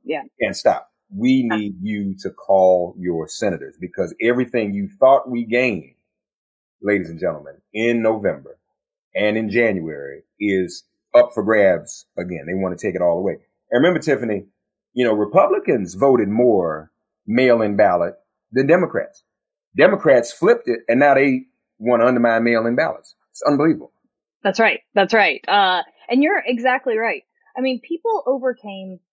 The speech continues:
Speaker 1: incredible obstacles, barriers, disinformation, misinformation to show up in record numbers in November twenty twenty, and then again in Georgia in January twenty twenty-one.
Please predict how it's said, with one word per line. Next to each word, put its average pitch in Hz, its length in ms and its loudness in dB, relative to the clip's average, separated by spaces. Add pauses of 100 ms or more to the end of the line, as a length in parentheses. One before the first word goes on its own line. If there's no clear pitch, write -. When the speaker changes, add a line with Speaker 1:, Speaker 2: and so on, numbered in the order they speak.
Speaker 1:
incredible 339 760 0
obstacles, 220 840 0 (240)
barriers, 233 760 2 (180)
disinformation, 233 920 -2
misinformation 208 800 -6
to 185 100 -2
show 262 240 2
up 233 160 2
in 185 160 -2
record 202 380 0
numbers 151 580 -4 (300)
in 185 120 -4
November 220 380 2
twenty 202 300 -2
twenty, 170 300 -4
and 202 180 -2
then 285 160 2
again 262 260 2
in 233 100 0
Georgia 226 540 0 (260)
in 214 200 0
January 233 600 0
twenty 214 300 -10
twenty-one. 214 480 -6